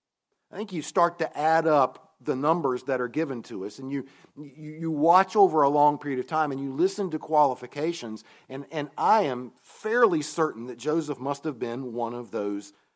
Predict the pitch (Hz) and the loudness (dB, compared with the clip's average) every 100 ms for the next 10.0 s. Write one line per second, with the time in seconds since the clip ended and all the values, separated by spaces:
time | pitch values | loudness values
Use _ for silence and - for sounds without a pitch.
0 | _ - - 165 107 78 - _ _ _ | _ -12 -2 0 -2 -8 -20 _ _ _
1 | _ _ _ _ _ _ _ 190 208 214 | _ _ _ _ _ _ _ -2 0 -2
2 | 208 240 269 262 269 240 240 185 170 151 | 2 6 6 4 -6 -4 -2 0 4 4
3 | 143 - 170 220 220 196 156 - 170 190 | 2 0 2 2 0 -2 -2 -2 -4 -4
4 | - 139 110 113 127 120 147 139 123 139 | -4 -8 -8 -8 -8 -4 -2 -2 -6 -8
5 | 127 175 95 117 - _ _ - 175 208 | 0 0 0 -8 -16 _ _ -4 0 2
6 | 202 208 185 151 147 185 _ _ - 147 | 4 2 2 -2 -2 -6 _ _ -6 -4
7 | 123 - 185 202 196 170 165 165 139 190 | -4 -6 -2 2 4 4 2 2 0 -6
8 | 196 151 127 127 - 147 185 208 - 226 | -6 -4 -4 -6 -4 2 2 2 -2 -2
9 | 208 - 214 165 147 208 131 135 - | -2 -2 -4 -2 6 6 6 2 -8